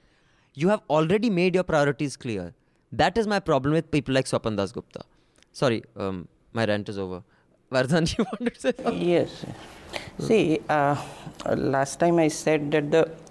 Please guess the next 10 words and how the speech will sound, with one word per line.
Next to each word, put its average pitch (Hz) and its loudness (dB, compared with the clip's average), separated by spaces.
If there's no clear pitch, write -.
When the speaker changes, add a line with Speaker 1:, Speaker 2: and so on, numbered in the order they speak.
Speaker 2:
Indian 175 4
right 180 2
has 160 2
never 160 4
been 160 4
interested 147 2
in 139 4
winning 151 4
intellectual 135 2
battles, 95 -2